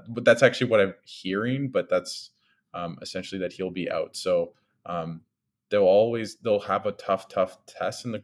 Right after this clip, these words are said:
quarters, but the way they're playing, they should be favorited. So,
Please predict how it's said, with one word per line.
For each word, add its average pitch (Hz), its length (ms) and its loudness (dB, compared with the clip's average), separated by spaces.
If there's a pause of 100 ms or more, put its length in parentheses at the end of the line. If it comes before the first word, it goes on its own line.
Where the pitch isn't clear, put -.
quarters, 131 360 -4
but - 300 0 (460)
the 101 80 -8
way 107 140 6
they're 101 120 2
playing, 98 260 -4
they 90 80 -2
should 95 200 -8
be 95 80 -6
favorited. 85 540 -8 (120)
So, 92 400 0